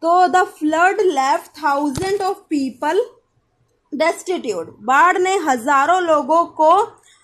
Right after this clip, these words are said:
बेसहारा कर दिया। मतलब जो बाढ़ आई उसने जो हजारों लोग थे उस प्लेस पे उन्हें बेसहारा कर दिया, डेस्टिट्यूट कर दिया। तो डेस्टिट्यूट का मीनिंग हो जाएगा बेसहारा।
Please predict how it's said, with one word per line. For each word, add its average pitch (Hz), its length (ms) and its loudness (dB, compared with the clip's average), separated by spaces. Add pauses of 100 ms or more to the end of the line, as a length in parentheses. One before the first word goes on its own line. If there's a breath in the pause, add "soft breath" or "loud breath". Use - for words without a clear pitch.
(680 soft breath)
बेसहारा 320 720 2
कर 269 220 -4
दिया। 202 320 -4
मतलब 233 280 -6
जो 269 120 -4
बाढ़ 269 360 -2
आई 320 260 -2
उसने 320 360 -6
जो 339 120 -4
हजारों 269 520 -2
लोग 294 360 -4
थे 339 200 -4 (720)
उस 311 240 -10
प्लेस 311 340 -4
पे 349 80 -8
उन्हें 339 300 -4
बेसहारा 302 600 -2
कर 311 180 -4
दिया, 311 240 -2
डेस्टिट्यूट 294 880 -6
कर 254 160 -8
दिया। 180 300 -10
तो 254 120 -10
डेस्टिट्यूट 294 840 -8
का 320 120 -6
मीनिंग 294 320 -6
हो 302 100 -2
जाएगा 277 360 -6
बेसहारा। 220 1000 -6